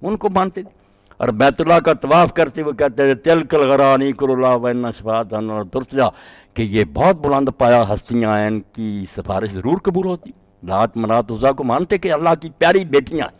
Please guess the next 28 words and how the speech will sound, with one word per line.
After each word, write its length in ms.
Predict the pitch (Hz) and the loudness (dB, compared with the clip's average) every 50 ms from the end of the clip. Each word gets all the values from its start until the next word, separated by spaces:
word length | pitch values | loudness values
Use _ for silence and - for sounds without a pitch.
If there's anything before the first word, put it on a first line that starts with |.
| _ _ _ _ _ _ _ - - | _ _ _ _ _ _ _ -4 0
फरिश्ते। 440 | - 202 254 - - - 175 - - _ _ _ _ _ _ _ _ _ _ _ _ _ _ | 2 2 4 2 0 -4 -8 -8 -8 _ _ _ _ _ _ _ _ _ _ _ _ _ _
इसलिए 420 | - - - 143 143 143 143 151 | -14 -8 -4 -2 0 2 2 2
इस 220 | 151 135 - 110 - | 2 2 0 -6 -8
सूरत 240 | - 120 107 104 101 | -6 -6 -6 -6 -6
में 280 | 107 110 123 185 214 196 _ - - - _ _ _ | -4 -4 -2 -4 -4 -6 _ -18 -20 -20 _ _ _
अल्लाह 260 | - 110 117 127 127 | -4 0 2 2 2
ने 80 | 123 123 | 2 2
उनके 260 | 123 127 117 - 120 104 | 0 -2 -2 -2 -4 -2
बारे 240 | 95 104 107 110 | 0 0 0 0
में 140 | 107 110 107 - - _ _ _ - | -2 -4 -6 -8 -10 _ _ _ -12
पोजीशन 360 | 98 101 104 110 101 139 135 | -10 -8 -8 -8 -6 -6 -6
क्लियर 340 | - - - 151 175 156 147 | -6 -4 -4 -4 -4 -4 -4
की 140 | - - - _ _ _ _ | -6 -10 -18 _ _ _ _
कि 60 | - 107 | -12 -10
फरिश्ते 420 | 92 - 107 110 - - - 143 127 | -6 -6 -6 -6 -6 -4 -4 -4 -2
बिल्कुल 380 | 107 131 165 180 170 196 180 | -2 -2 -4 -2 -2 -2 2
हैं, 220 | 180 180 190 220 - - _ _ _ _ _ _ _ _ _ _ _ _ _ _ _ _ _ _ _ _ | 2 4 2 2 -2 -6 _ _ _ _ _ _ _ _ _ _ _ _ _ _ _ _ _ _ _ _
अल्लाह 240 | - 101 120 151 170 | -4 0 2 4 4
ने 120 | 165 170 170 | 6 4 4
बनाए 340 | 165 165 165 165 165 170 175 | 4 6 6 8 8 8 6
हैं, 100 | 185 175 | 6 4
काम 260 | - - 147 156 151 135 | 2 2 2 2 2 2
करते 320 | - 143 135 - - 120 | 0 0 0 0 -2 -6
हैं, 360 | 98 - - - - - - | -6 -6 -10 -12 -8 -6 -4
मगर 240 | 107 107 123 127 123 107 98 | -2 0 0 0 0 0 0
जाइरल 520 | 92 139 165 175 175 170 165 156 156 147 143 | 2 6 6 8 8 8 8 8 6 4 4
मलाइकत 640 | 135 127 117 117 117 117 113 104 - - 98 85 92 | 4 4 4 4 4 4 4 2 0 -4 -4 -4 -4
रुसुला, 360 | 87 85 78 - - - - | -6 -6 -6 -10 -14 -20 -20